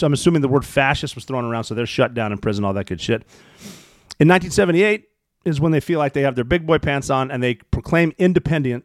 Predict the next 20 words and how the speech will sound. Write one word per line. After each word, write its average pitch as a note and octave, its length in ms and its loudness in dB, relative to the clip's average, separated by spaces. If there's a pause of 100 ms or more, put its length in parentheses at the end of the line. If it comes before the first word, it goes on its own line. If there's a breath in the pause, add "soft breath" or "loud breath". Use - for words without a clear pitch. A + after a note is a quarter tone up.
independence F#3 480 0
from A2+ 120 -6
Soviet B2+ 400 2
influence. A2+ 580 -2 (640 soft breath)
And F3 280 4
now E3 460 0
we C#3 200 0
are C3 140 0
going C#3 380 0
to C3+ 520 -2 (460)
leave D#3 720 0
communism B2 720 0 (180 soft breath)
and B2 140 0
declare D#3+ 320 2
our D3 100 4
policies C3+ 640 -2 (480)
to - 100 -4
be C3+ 120 4
based C#3 300 2
on A2+ 360 -4